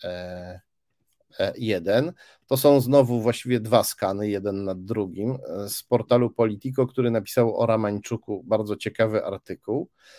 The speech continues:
I, i tutaj czytamy, że Ramańczuk i jego partia zawsze okazywała pewną sympatię, e, Rosji, e, a w każdym razie akceptowała, że interesy i roszczenia, e,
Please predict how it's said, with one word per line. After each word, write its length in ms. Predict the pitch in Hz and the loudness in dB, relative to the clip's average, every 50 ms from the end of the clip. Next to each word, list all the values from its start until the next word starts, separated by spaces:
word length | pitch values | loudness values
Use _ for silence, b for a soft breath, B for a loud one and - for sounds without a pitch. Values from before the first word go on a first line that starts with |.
| B B B B B B - | B B B B B B -4
I, 360 | - 120 123 117 117 113 - - - | 2 4 4 6 4 4 0 -2 -4
i 120 | 139 131 | -2 0
tutaj 300 | 135 170 143 170 160 147 | 2 4 6 6 6 6
czytamy, 460 | 131 143 127 131 147 143 147 151 135 | 2 0 4 6 6 6 6 4 4
że 140 | 117 123 123 | 6 6 6
Ramańczuk 640 | 117 123 131 143 156 175 202 196 190 - 135 127 127 - - _ _ | 6 6 4 4 4 4 4 2 0 0 0 0 0 -2 -10 _ _
i 320 | - 135 123 127 131 123 123 | -4 -2 0 0 0 0 0
jego 260 | 139 131 131 135 127 | 0 2 4 2 6
partia 440 | 135 151 151 170 160 - 180 165 135 | 6 6 6 6 4 2 2 2 6
zawsze 400 | 120 143 170 175 - - 185 165 | 6 6 6 4 4 2 2 2
okazywała 580 | 143 - 147 135 127 135 131 143 151 147 139 | 4 4 4 4 4 4 4 6 6 8 6
pewną 480 | 131 135 143 143 147 156 156 151 147 139 | 6 4 4 2 4 2 0 0 0 -2
sympatię, 880 | 139 - 135 131 127 131 135 131 131 131 - - 139 139 135 131 131 - _ - | -2 -2 -2 -2 0 2 2 2 2 2 -2 -4 -2 0 0 0 0 -4 _ -4
e, 280 | - 110 113 117 117 - - - | 0 0 2 2 0 -4 -6 0
Rosji, 680 | 135 147 147 269 - - - - - - 98 95 - b b b b b b b b b b b - | 4 6 6 6 4 2 -4 -10 -12 -16 -18 -18 -18 b b b b b b b b b b b -6
e, 260 | 113 113 110 110 - - _ _ _ _ _ _ | -2 -2 -2 -2 -4 -6 _ _ _ _ _ _
a 260 | 123 127 127 120 120 | 2 4 4 4 2
w 100 | - - | 0 0
każdym 380 | - 160 165 170 165 175 170 165 | 0 0 0 2 0 0 2 2
razie 300 | 160 160 151 165 160 - | 2 2 2 0 -2 -2
akceptowała, 920 | 135 135 - - 147 131 131 - - 135 117 135 156 180 180 156 131 120 | -4 -6 -2 -2 -2 -2 0 0 0 4 4 6 6 6 6 6 6 4
że 320 | 110 110 107 113 123 123 120 | 2 0 -2 -2 -2 -2 -2
interesy 1160 | - - 143 135 131 123 131 135 135 135 135 127 131 - - 139 123 143 165 156 - - 160 | -2 -4 -2 -2 -2 2 4 2 2 2 0 -2 -6 -6 -4 0 0 0 0 0 -2 -4 -6
i 160 | 139 - 135 | -4 -2 -2
roszczenia, 760 | 123 127 120 - - - - 147 147 151 147 135 127 120 - - | 0 0 -2 -2 -4 -4 -4 -2 -2 0 0 0 0 0 -2 -2
e, 400 | - 120 113 110 113 110 110 110 | -2 -2 -2 0 -2 -2 -4 -6